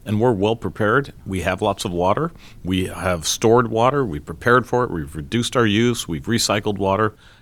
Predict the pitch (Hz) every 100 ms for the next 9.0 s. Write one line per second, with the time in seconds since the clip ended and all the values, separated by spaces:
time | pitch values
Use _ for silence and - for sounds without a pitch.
0 | - - 107 156 180 104 113 - - 80
1 | 117 104 87 85 82 71 - - - -
2 | - - - 104 151 147 127 - 120 92
3 | - 110 - 95 90 90 101 101 107 104
4 | 110 117 98 - 92 - 143 131 80 80
5 | 92 87 95 85 80 90 90 78 - 87
6 | 87 92 87 - - - - - 95 117
7 | 117 98 - 117 104 98 95 90 - -
8 | 92 - 87 - 85 85 - 95 82 -